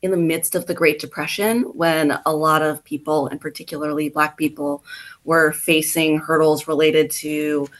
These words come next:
jobs, housing, and education. And so by creating the New York Pioneer Club, he's helping these young men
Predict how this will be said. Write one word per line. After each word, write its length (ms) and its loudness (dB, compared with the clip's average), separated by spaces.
jobs, 680 4
housing, 520 0
and 180 -2
education. 720 -6
And 360 4
so 380 2
by 160 6
creating 480 4
the 240 4
New 160 4
York 240 0
Pioneer 420 0
Club, 360 0
he's 360 -4
helping 440 0
these 260 0
young 400 4
men 400 2